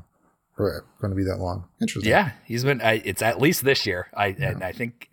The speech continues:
Speaker 2: I heard him say it several, <laughs> but we'll see.
Speaker 1: Hmm.
Speaker 2: I, I'd love to go out of country and, uh, I'd love to go out of country and tour, I don't know, like, Sweden. <laughs> That would be awesome, right? <laughs>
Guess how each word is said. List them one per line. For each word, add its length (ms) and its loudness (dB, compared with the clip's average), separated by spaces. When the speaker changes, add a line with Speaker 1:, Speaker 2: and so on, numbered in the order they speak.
Speaker 2:
I 100 -8
heard 300 -4
him 100 2
say 240 2
it 180 -2
several, 480 0
<laughs> 20 -12
but 220 4
we'll 100 -8
see. 240 -8
Speaker 1:
Hmm. 140 0
Speaker 2:
I, 300 6
I'd 200 8
love 200 8
to 80 2
go 140 6
out 180 6
of 60 2
country 680 -2
and, 380 -2
uh, 380 -4
I'd 100 -2
love 140 4
to 60 -6
go 140 2
out 120 2
of 80 -8
country 460 -6
and 280 -10
tour, 640 -8
I 120 -2
don't 100 -8
know, 160 -16
like, 320 -14
Sweden. 480 -8
<laughs> 500 0
That 160 6
would 100 2
be 80 4
awesome, 420 0
right? 340 2
<laughs> 100 4